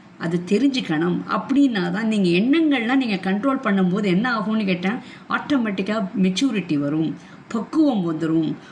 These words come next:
உங்களுக்கு யார் என்ன பண்ணினாலும், "ஓ அப்படியா, ஓ அப்படியா." எந்த மாதிரி சிச்சுவேஷன்லையும் நீங்க ரொம்ப பியூட்டிஃபுல்லா ஹேண்டில் பண்ணுவேன். So, இதுவும்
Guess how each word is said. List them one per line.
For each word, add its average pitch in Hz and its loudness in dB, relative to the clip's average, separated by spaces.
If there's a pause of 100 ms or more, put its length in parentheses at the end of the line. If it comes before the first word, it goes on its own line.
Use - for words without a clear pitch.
உங்களுக்கு 226 0
யார் 247 2
என்ன 233 2
பண்ணினாலும், 208 0
"ஓ 185 2
அப்படியா, 165 0 (140)
ஓ 190 2
அப்படியா." 165 -2 (260)
எந்த 311 2
மாதிரி 381 2
சிச்சுவேஷன்லையும் 247 0 (260)
நீங்க 185 4
ரொம்ப 226 0
பியூட்டிஃபுல்லா 254 -2 (160)
ஹேண்டில் 202 -2
பண்ணுவேன். 151 -2 (320)
So, 285 0
இதுவும் 330 0